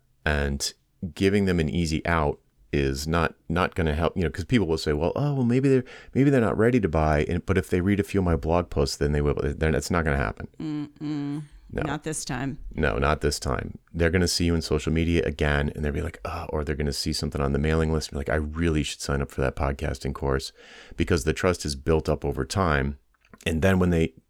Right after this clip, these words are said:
Speaker 1: get to the page, the trust is either enough or it's not enough. Uh, the other thing is, the other thing that is gonna create trust in the moment is the,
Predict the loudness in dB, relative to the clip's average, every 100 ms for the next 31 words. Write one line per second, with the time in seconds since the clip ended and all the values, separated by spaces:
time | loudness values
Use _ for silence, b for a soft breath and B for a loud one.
0 | _ _ -2 -2 -2 -2 2 2 2 -2
1 | -8 _ b b -6 0 0 0 -2 0
2 | 0 0 2 0 0 0 0 0 0 0
3 | -2 -4 -8 _ _ -8 -6 -2 4 4
4 | 4 2 4 4 2 2 2 4 2 2
5 | 2 0 0 0 0 2 2 2 2 2
6 | 2 -4 -6 0 2 2 2 2 4 2
7 | -2 -10 -14 _ _ -2 -2 2 0